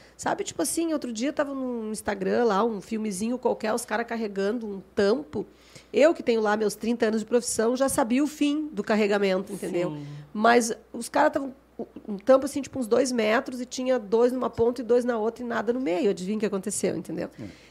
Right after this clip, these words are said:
Speaker 1: Então, assim, da onde que essas pessoas aprendem? Como que eles chegam até ti? Porque a gente, antigamente, eles rodavam lá em Gravataí, né? Eles saíam de um pro outro, de um pro outro, do outro pro um, e eles ficavam pipocando nas marmorarias.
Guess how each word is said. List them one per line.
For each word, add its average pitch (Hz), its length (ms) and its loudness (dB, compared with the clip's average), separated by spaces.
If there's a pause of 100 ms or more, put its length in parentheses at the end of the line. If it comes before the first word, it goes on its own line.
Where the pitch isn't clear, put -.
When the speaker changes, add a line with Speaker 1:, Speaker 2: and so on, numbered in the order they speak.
Speaker 1:
Então, 262 160 6
assim, 285 220 2
da 294 160 2
onde 403 320 2
que - 100 -4
essas 302 220 -4
pessoas 233 460 -4
aprendem? 180 420 -2
Como 330 380 4
que - 120 2
eles 262 220 2
chegam 254 380 2
até 208 180 -6
ti? - 260 -8
Porque 196 280 -8
a - 20 -2
gente, 254 320 -4 (240)
antigamente, 277 500 4
eles 302 200 2
rodavam 294 580 4
lá 214 140 2
em - 20 0
Gravataí, 196 520 0
né? 170 180 0
Eles 180 160 -2
saíam 214 320 0
de 202 100 -4
um 254 220 -4
pro 214 160 -2
outro, 208 320 0
de 196 80 -2
um 214 120 -4
pro 220 140 -4
outro, 196 260 0
do 208 120 0
outro 226 180 0
pro 208 100 -6
um, 220 120 0
e 254 40 2
eles 254 140 0
ficavam 254 300 2
pipocando 247 720 4
nas 185 180 0
marmorarias. 185 580 -2